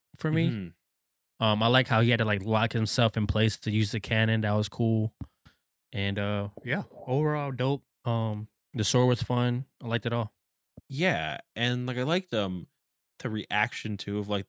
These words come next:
Speaker 2: the, like, G M, like, calling up this dude and be like, "Why are you interfering?" And dude's like, "You're rigging the game. <laughs> It's supposed to be fair."
Speaker 1: And that was cool to see him show up too. I forget his name, but now we have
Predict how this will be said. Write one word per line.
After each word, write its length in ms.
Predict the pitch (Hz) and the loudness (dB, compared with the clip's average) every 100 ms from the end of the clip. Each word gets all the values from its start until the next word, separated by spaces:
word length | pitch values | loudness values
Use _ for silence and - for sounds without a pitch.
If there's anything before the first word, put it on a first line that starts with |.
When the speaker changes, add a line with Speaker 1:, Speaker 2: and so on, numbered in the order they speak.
| - | -6
Speaker 2:
the, 120 | 107 | -4
like, 200 | 95 90 | -4 -6
G 280 | - 98 101 | -4 -2 0
M, 160 | 98 | 0
like, 160 | 92 - | -4 -6
calling 300 | - 104 107 | -4 -2 -2
up 140 | 101 | -4
this 160 | 101 90 | -6 -6
dude 240 | - 110 101 | -2 -2 -2
and 80 | |
be 80 | 92 | -4
like, 180 | 90 85 _ _ _ | -6 -8 _ _ _
"Why 140 | 101 117 | 0 4
are 20 | |
you 140 | 131 120 | 4 4
interfering?" 440 | - 101 135 101 | 0 -2 0 0
And 80 | 95 | 0
dude's 160 | 104 | -2
like, 200 | 104 92 _ _ _ _ - | -4 -6 _ _ _ _ 0
"You're 240 | 123 147 | 4 6
rigging 380 | 117 160 160 139 | 6 4 4 4
the 80 | 120 | 4
game. 500 | 127 170 147 98 98 | 6 6 6 2 0
<laughs> 20 | |
It's 120 | - | -4
supposed 220 | - 139 | 2 2
to 40 | 139 | 4
be 60 | |
fair." 480 | 131 143 143 113 107 - _ _ _ _ _ _ _ - | 2 2 2 2 0 -4 _ _ _ _ _ _ _ 0
Speaker 1:
And 100 | 127 | 4
that 60 | 170 | 6
was 140 | 175 | 4
cool 180 | - 147 | 4 4
to 80 | 120 | 4
see 200 | - 123 | 4 6
him 120 | 120 | 6
show 200 | - 113 | 4 4
up 100 | 104 | 2
too. 200 | - 113 | 4 4
I 40 | 107 | 4
forget 220 | 117 110 | 4 4
his 140 | 92 | 4
name, 240 | 101 95 92 | 2 0 0
but 240 | 104 98 - _ _ _ - | -2 -4 -8 _ _ _ -2
now 220 | 120 131 | 4 6
we 120 | 131 | 6
have 500 | 123 110 110 104 - | 6 6 4 0 -4